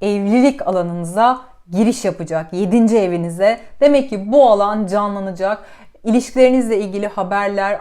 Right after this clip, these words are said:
aksiyonlar var. Eğer bir anlaşmaya imza atmak istiyorsanız ortaklıklar, e, özellikle evlilik anlaşması, Venüs'ün burada olduğu süreçler gerçekten çok şanslı süreçler.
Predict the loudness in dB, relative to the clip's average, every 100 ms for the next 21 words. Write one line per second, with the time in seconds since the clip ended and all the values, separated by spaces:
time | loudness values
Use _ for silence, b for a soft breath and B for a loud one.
0 | -6 -8 -10 -10 -8 -8 -6 -4 -2 0
1 | -2 -2 0 4 4 2 0 -4 -4 -4
2 | -8 -8 -6 -6 -4 -2 0 -2 -2 -10
3 | -12 -14 -10 -10 -8 -10 -12 -6 -6 -6
4 | -10 -12 -14 -10 -6 -6 -8 b b b
5 | -10 -8 -8 -6 -6 -6 -8 -10 -8 -8
6 | -10 -10 -10 -10 -12 -16 -12 -10 -2 0
7 | 0 -2 -10 -10 -8 -6 -6 -6 -10 -10
8 | -8 -8 -6 -2 0 -2 B B 2 2
9 | 2 -4 -6 -6 -4 -6 -6 -10 -6 -6
10 | -8 -8 -4 -6 -6 -4 -2 -2